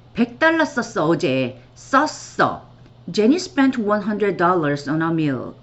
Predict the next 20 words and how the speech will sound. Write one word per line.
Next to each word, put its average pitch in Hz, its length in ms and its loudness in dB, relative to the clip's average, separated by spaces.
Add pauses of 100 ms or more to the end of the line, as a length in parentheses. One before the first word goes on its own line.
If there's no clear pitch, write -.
(280)
Jenny 208 400 2
spent - 800 -4 (460)
one 185 240 -4
hundred 202 380 0
dollars 175 600 0 (260)
on 175 120 -2
a 180 80 0
meal 170 460 0 (280)
yesterday. 175 640 -4 (840)
제니가 233 760 6
와인에도 240 640 4
돈을 190 320 2
썼니? 320 920 2
썼니? 311 880 4 (760)
Did 202 240 -2
she 339 120 -2
spend 254 460 0
money 185 380 -2
on 156 260 0
wine? 156 380 -2